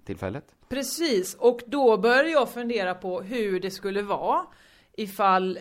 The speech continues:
Speaker 2: barn föddes med könshår.
Speaker 1: Mm.
Speaker 2: Eh, och då så vidareutvecklar du det och att de skulle vara helt könsmogna när de föddes då. Att det skulle vara små människor som kom ut, det vill säga med pattar eller med, med någon sån.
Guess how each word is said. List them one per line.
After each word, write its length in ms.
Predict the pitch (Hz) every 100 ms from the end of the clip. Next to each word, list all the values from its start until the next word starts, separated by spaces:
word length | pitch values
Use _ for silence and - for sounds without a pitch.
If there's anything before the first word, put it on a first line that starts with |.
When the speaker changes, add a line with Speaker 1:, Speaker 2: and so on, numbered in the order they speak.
| 180
Speaker 2:
barn 460 | 240 190 165 165
föddes 680 | - 233 262 208 156 165 -
med 320 | 233 185 151
könshår. 840 | - 254 262 156 156 190 233 349 339 - _ _ _ _ _ _ -
Speaker 1:
Mm. 240 | 160 202 190 190 190
Speaker 2:
Eh, 60 |
och 120 | 214
då 300 | 214 202 190
så 260 | 185 190 185
vidareutvecklar 600 | 180 311 254 214 233 240
du 100 | 226
det 260 | 202 185 175
och 340 | - 190 185
att 100 | 185
de 140 | 190 170
skulle 180 | 202
vara 100 | 180
helt 240 | 196 165 160
könsmogna 640 | 285 277 - 175 160 165
när 80 | 170
de 80 | 175
föddes 300 | 247 185 185
då. 60 |
Att 60 | 175
det 60 |
skulle 180 | - 202
vara 180 | 180 160
små 140 | -
människor 360 | 220 240 - 175
som 140 | 185
kom 140 | 170 190
ut, 180 | 151 156
det 60 |
vill 100 | 165
säga 260 | 170 156 147
med 140 | 160
pattar 360 | 165 160 - 143
eller 240 | 143 151
med, 180 | 151 156 156 _ _ _ _ -
med 300 | 170 170 160
någon 220 | 156 151
sån. 260 | - 156